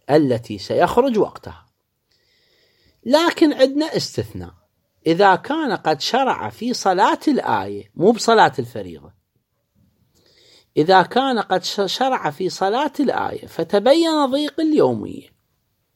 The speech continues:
بلشت بصلاة الآيات وراح يطلع وقت الصلاة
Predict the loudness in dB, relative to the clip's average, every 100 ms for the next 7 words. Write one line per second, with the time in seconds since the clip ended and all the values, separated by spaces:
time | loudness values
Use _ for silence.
0 | _ 0 4 2 0 -8 -6 -2 -2 0
1 | -2 0 2 2 2 -2 -10 _ _ _
2 | _ _ _ _ 0 4 6 4 0 -2
3 | -2 -6 -2 -2 -4 -10 -6 -4 -2